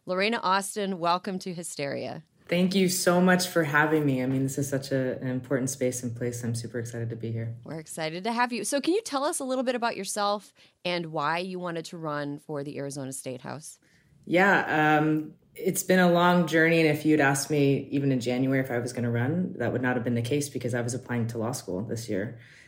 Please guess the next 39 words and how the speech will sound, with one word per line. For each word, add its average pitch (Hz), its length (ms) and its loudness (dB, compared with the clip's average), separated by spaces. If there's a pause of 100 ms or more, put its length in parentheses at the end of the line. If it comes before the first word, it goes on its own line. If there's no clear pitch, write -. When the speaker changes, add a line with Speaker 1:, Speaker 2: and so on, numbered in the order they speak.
(200)
Speaker 2:
And 120 320 0
when 120 120 2
I 120 60 0
found 123 300 -4
out 123 100 2
about 123 240 0
this 127 220 -2
new 131 80 2
district, 156 720 2 (260)
it 151 200 4
literally 147 580 6
could 143 160 2
not 143 160 4
have 135 100 2
been 143 140 4
drawn 135 260 4
up 135 200 2
any 135 180 4
more 131 160 4
perfectly 135 480 -2
than 120 560 0
the 123 160 -2
space 139 640 0
and 117 320 0
neighborhood 123 340 0
that 117 100 0
my 127 120 0
family's 127 360 0
resided 117 380 2
in 117 180 2
for 117 120 -2
over 110 160 0
a 113 60 0
hundred 113 280 0
years 107 240 -2
on 113 60 0
my 107 100 0
father's 107 400 -4
side. - 340 -6